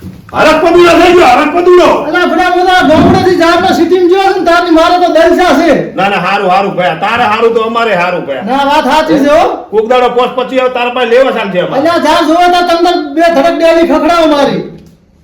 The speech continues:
Speaker 1: પણ મને તો આમ ચમે થાય ને બુડા, આ તે આ બધું આ દીને આ તારું બધું આ બદલાઈ ગયું છે.
Speaker 2: એટલે અત્યારે તો હું મોટો કલાકાર તક બની ગયો છું અહીંયા.
Speaker 1: એવું એમ?
Speaker 2: તાર શું?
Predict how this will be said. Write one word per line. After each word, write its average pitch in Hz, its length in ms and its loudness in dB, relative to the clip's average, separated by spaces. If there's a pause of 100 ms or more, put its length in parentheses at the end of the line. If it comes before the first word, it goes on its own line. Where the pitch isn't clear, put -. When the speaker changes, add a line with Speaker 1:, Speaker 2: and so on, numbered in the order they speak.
(160)
Speaker 1:
પણ 151 120 -12
મને 190 280 -6
તો 226 80 -6
આમ 214 160 -8
ચમે 240 260 -2
થાય 247 220 -2
ને 269 60 0
બુડા, 240 260 -4
આ 240 200 -2
તે 233 100 -2
આ 214 120 -2
બધું 196 260 -4
આ 175 220 -2 (360)
દીને 240 220 -6
આ 208 160 -6
તારું 190 240 -4
બધું 208 180 -4
આ 196 40 -2
બદલાઈ 247 400 -2
ગયું 277 160 2
છે. 202 100 0
Speaker 2:
એટલે - 360 -6
અત્યારે 285 320 0
તો 330 80 0
હું 320 160 2
મોટો 311 280 2
કલાકાર 311 340 2
તક 294 140 0
બની 277 280 2
ગયો 262 180 2
છું 247 140 0
અહીંયા. 190 220 -2 (200)
Speaker 1:
એવું 175 240 0
એમ? 240 140 -2
Speaker 2:
તાર 214 380 -8
શું? 220 200 -8